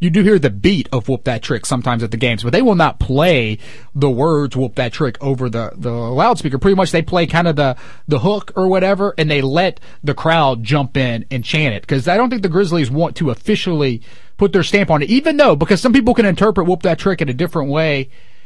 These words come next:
uh, than what we, I mean, we've had Craig Brewer on, we've had Al Capone on, and they all, you know, Al Capone wrote the song. The meaning of it is, you know, you're beating up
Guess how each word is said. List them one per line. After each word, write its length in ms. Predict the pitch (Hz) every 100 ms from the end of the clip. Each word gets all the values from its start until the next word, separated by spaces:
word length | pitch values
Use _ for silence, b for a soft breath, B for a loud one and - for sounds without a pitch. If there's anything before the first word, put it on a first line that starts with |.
| b b
uh, 380 | 151 139 131 135
than 200 | 143 160
what 300 | 139 185 208
we, 160 | 156 143
I 20 |
mean, 140 | 143 143
we've 140 | 156
had 180 | 185 170
Craig 180 | 202 143
Brewer 280 | 202 202
on, 80 | 202
we've 100 | 165
had 140 | 175 160
Al 100 | 160
Capone 380 | 139 185 196 190
on, 200 | 180 170 B -
and 120 | 147
they 100 | 147
all, 280 | 165 196 160
you 60 | 143
know, 20 |
Al 120 | 165 185
Capone 280 | - 185
wrote 200 | 139 170
the 80 | 139
song. 380 | - 156 156 156 B -
The 100 | 139
meaning 300 | 156 220 202
of 160 | 190 160
it 140 | 156
is, 320 | 190 190 160 - B 160
you 80 |
know, 140 | 127 120
you're 160 | 139 135
beating 300 | 196 185 185
up 240 | 170